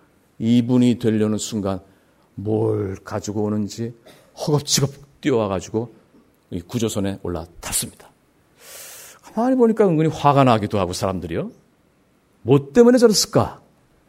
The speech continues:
그래서 물었답니다. "아니, 그 무슨 보석입니까? 아니면 무슨,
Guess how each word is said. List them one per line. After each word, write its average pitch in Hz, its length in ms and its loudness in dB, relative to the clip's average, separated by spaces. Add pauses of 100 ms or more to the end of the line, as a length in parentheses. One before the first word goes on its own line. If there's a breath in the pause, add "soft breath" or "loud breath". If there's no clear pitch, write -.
(340)
그래서 175 160 -2
물었답니다. 139 600 0
"아니, 117 200 -2
그 113 80 -6
무슨 104 440 -4 (100)
보석입니까? 101 800 -2 (1400 soft breath)
아니면 113 300 0
무슨, 107 280 -4